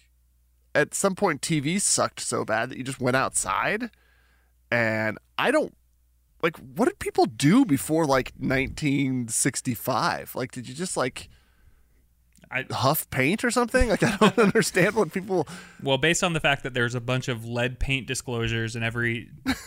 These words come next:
Speaker 2: sale that you have to make on a house built before nineteen seventy-eight, I think ni-,
Speaker 1: Yeah.
Speaker 2: maybe it wasn't nineteen sixty-five. <laughs> It was, it's nineteen seventy-eight.
Speaker 1: It explains some of the politicians these days, I guess, though.
Speaker 2: Yeah.
Speaker 1: <laughs>
Speaker 2: Now,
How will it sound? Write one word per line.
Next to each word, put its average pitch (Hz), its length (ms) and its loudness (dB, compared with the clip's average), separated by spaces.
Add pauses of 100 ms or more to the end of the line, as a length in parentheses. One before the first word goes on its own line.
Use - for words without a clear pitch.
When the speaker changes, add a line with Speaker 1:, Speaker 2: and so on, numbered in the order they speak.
Speaker 2:
sale 139 420 2
that 127 100 -2
you 127 140 0
have 120 220 2
to 123 80 -6
make 117 260 0
on 113 100 0
a 110 60 0
house 127 260 2
built 135 200 0
before 127 260 -4
nineteen 135 340 0
seventy-eight, 143 760 2 (440)
I 147 60 2
think 175 160 2
ni-, 170 100 4
Speaker 1:
Yeah. 175 100 4
Speaker 2:
maybe 165 220 4
it 165 80 2
wasn't 151 220 2
nineteen 143 280 0
sixty-five. 120 480 -2 (140)
<laughs> 170 240 -6
It 190 120 6
was, 156 140 2
it's 160 380 -4
nineteen 143 320 0
seventy-eight. 113 580 -4 (1000)
Speaker 1:
It 196 160 4
explains 220 360 2
some 175 120 0
of 151 60 2
the 135 40 0
politicians 151 600 2
these 131 180 -4
days, 123 300 -4
I 120 60 -4
guess, 110 300 -4
though. 107 120 -4 (260)
Speaker 2:
Yeah. 226 280 -2
Speaker 1:
<laughs> 214 120 -4
Speaker 2:
Now, 202 180 4